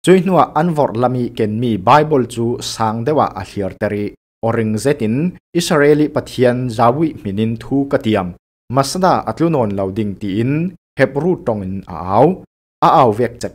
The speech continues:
chin minau rual khal vei thum tiang an au ve. Chui an thu kam nak au thom chu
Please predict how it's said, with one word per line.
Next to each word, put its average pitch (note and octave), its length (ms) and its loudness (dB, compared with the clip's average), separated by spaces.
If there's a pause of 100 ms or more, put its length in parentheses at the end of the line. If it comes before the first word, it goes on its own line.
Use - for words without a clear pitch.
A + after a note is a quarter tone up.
chin B2+ 240 2
minau D#3 240 2 (100)
rual A2+ 240 2
khal G2 160 0 (360)
vei A2+ 220 2
thum A2 160 -4 (120)
tiang B2 260 0 (140)
an G2+ 100 -8 (120)
au G2+ 160 0
ve. A2 120 4 (580)
Chui F3 160 6 (100)
an G3+ 120 0
thu G3+ 160 0
kam A2 220 0
nak G#2+ 160 -2 (180)
au G#2 80 -2 (100)
thom A#2+ 280 0
chu B2+ 140 2